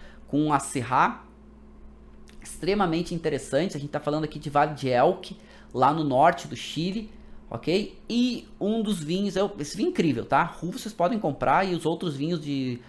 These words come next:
dos vinhedos de Alcohuá vocês podem comprar, que são simplesmente incríveis. E um dos meus vinhos preferidos, inclusive de todo o Chile,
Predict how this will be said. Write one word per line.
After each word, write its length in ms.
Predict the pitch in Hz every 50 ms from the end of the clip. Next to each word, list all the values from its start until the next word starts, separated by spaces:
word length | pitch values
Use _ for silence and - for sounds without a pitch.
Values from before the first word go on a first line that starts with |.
| - -
dos 140 | - 131 135
vinhedos 220 | 139 143 147 151
de 60 | 160
Alcohuá 420 | 151 147 - 151 131 135 131 156 165
vocês 160 | - 170 165
podem 220 | - 151 151 160
comprar, 340 | 160 151 135 - 131 139 -
que 80 | - -
são 180 | 170 180 175 - - - - 143
simplesmente 720 | - - - 170 175 180 175 165 165 160 160 156 - 180
incríveis. 400 | 180 175 - 127 113 107 107 - - - - - - - - -
E 320 | - 156 180 208 220 - - -
um 240 | - 202 226 247
dos 160 | 240 240 226 208
meus 220 | 214 214 208 185
vinhos 180 | 196 208 214 214
preferidos, 460 | - 214 214 214 202 190 214 208 220
inclusive 360 | 220 214 214 202 202 208 294
de 120 | 269 247
todo 460 | 233 - - 208 208 220 226 214 240 240
o 80 | 240
Chile, 960 | 220 - - - - 202 202 196 190 208 220 226 254 269 320 370 359 - -